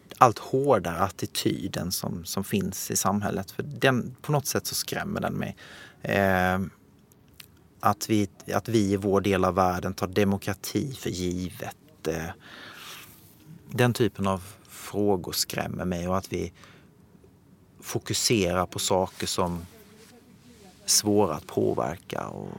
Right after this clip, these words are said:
och sådär. Eh, det som gör mig glad är att det trots allt ändå finns ett en-, engagemang kring mycket saker. Eh, och det finns ett, eh, en nyfikenhet och en,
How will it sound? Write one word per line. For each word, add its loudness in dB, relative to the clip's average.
och -14
sådär. -2
Eh, -4
det 4
som 4
gör 6
mig 4
glad 4
är -2
att 2
det -4
trots -4
allt -2
ändå 0
finns -4
ett -10
en-, 0
engagemang -2
kring -2
mycket -6
saker. -8
Eh, -4
och -2
det -4
finns -4
ett, -8
eh, 0
en -2
nyfikenhet -6
och -4
en, -4